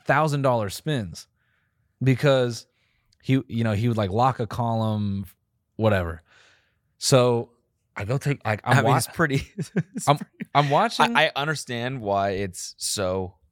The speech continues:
Speaker 2: like, um, what's the word? Like,
Speaker 1: Controversial?
Speaker 2: Not controversial, but, like, you're, you're encapsulated by this.
Speaker 1: Oh, yeah.
Speaker 2: Because it's, like, depraved. You're gambling. This guy's doing <laughs> drugs as he's gambling.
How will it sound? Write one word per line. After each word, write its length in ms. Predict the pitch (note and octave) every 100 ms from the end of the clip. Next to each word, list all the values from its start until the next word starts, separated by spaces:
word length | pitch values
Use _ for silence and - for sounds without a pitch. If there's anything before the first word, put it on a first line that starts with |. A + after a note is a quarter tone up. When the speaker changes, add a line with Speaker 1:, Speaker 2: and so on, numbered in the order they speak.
| -
Speaker 2:
like, 360 | G2+ F2+ - _ _ D#2
um, 400 | F2 E2 D#2 - _ _ _ _ _
what's 160 | G2 F#2+
the 40 |
word? 240 | F2+ D#2 F2+
Like, 100 | F2+
Speaker 1:
Controversial? 540 | G#2+ G2 G#2+ A2 C3+
Speaker 2:
Not 180 | G#2+ A2+
controversial, 520 | A2+ G#2+ G2+ G#2 G2
but, 120 | F2+ F2
like, 180 | F2 G2
you're, 120 | F#2
you're 300 | G2 F#2+ F2
encapsulated 640 | G#2+ G2+ G#2 G2 F#2+ E2+ E2
by 140 | D#2+
this. 280 | D2+ - - - -
Speaker 1:
Oh, 140 | C#3
yeah. 260 | C#3+ D#3 A2+
Speaker 2:
Because 300 | A2 B2 G#2+
it's, 300 | A2+ G#2 - _ G2+
like, 200 | A2 G2
depraved. 680 | G#2 - B2+ C3+ F#2+ F2 - A#2 _ -
You're 100 | B2 -
gambling. 500 | C3+ D3 D3+ D#3+ C#3+
This 120 | C3
guy's 200 | C#3 C3+
doing 180 | C3 A2+
<laughs> 0 |
drugs 460 | A#2 - D#4+ C4+
as 180 | G#3+ F#3+
he's 120 | D#3+
gambling. 420 | C#3+ C#3 C3+ D#3+